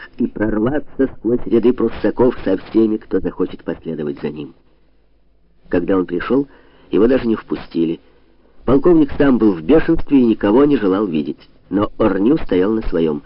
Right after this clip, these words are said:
Он ругался, орал, отталкивал вестового: «Где мое знамя? Давай сюда мое знамя!» В конце концов распахнулось одно из окон. «Это ты, Орню?» «Да, господин полковник, мне бы все знамена в арсенале. Ступай туда, тебе дадут расписку». «Расписку?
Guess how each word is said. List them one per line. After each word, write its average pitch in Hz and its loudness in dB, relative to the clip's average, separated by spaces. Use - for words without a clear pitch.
Он 98 0
ругался, 110 2
орал, 131 2
отталкивал 113 0
вестового: 113 4
«Где 107 -2
мое 104 0
знамя? 117 0
Давай 95 -4
сюда 107 0
мое 113 4
знамя!» 127 2
В - -10
конце - -4
концов 87 -4
распахнулось 82 -6
одно 78 -6
из 78 -6
окон. 131 2
«Это 98 -2
ты, 156 2
Орню?» 113 4
«Да, - 0
господин 82 -2
полковник, 95 -2
мне 120 4
бы 113 4
все 127 2
знамена 123 4
в 107 2
арсенале. 113 2
Ступай 90 -2
туда, 117 0
тебе 101 0
дадут 104 2
расписку». - -2
«Расписку? - 0